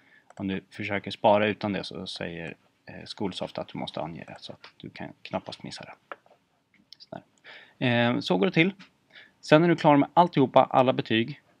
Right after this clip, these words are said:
eh, då behöver du gå till betygssättningssidan igen och klicka på klar med betygsrapportering. Eh, så att det här skickas till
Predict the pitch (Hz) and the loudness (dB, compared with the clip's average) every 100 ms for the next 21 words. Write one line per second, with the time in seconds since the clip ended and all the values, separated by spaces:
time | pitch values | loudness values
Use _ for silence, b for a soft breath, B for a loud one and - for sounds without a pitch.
0 | - 110 101 98 98 - _ - - 113 | -10 -6 -4 -4 -4 -8 _ -20 -16 -2
1 | 120 120 120 123 113 107 101 98 95 107 | 0 2 2 4 4 4 2 0 0 -2
2 | 98 95 104 120 104 - 101 104 - 110 | -4 -6 -4 -2 -2 -4 -8 -8 -6 -4
3 | 104 101 92 - - 104 - - - - | -4 -4 -6 -8 -8 -8 -8 -10 -12 -12
4 | - 120 127 131 120 95 87 - 110 98 | -6 0 4 4 2 -2 -4 -6 -4 -4
5 | - 95 101 - 67 - 98 B B B | -6 -8 -6 -6 -4 -6 -10 B B B
6 | B B B _ _ - 85 80 - 104 | B B B _ _ -12 -10 -6 0 0
7 | 98 90 - - - - - 165 156 | 0 -4 -6 -10 -10 -10 -10 -8 -8